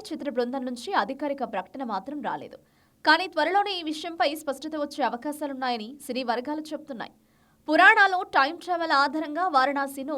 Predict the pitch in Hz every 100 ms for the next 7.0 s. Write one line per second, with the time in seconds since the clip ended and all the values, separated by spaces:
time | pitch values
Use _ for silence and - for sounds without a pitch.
0 | 240 208 233 247 269 226 262 262 240 233
1 | 240 233 226 214 247 202 196 - - -
2 | - _ _ _ _ _ _ - 214 277
3 | 339 320 359 403 392 359 359 254 349 330
4 | 320 330 302 302 311 311 277 226 262 294
5 | 381 269 226 247 269 214 208 285 359 -
6 | 214 208 262 262 247 254 294 330 -